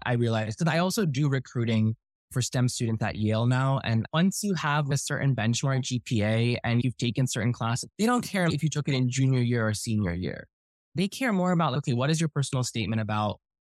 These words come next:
your recommendations? Like, you also need to really work on creating those relationships with teachers that are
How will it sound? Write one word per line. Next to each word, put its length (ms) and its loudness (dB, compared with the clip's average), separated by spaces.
your 120 0
recommendations? 840 0
Like, 220 -4
you 380 0
also 280 0
need 160 0
to 320 -2
really 540 2
work 260 -6
on 200 0
creating 300 0
those 160 0
relationships 680 0
with 140 -6
teachers 640 -2
that 220 0
are 260 0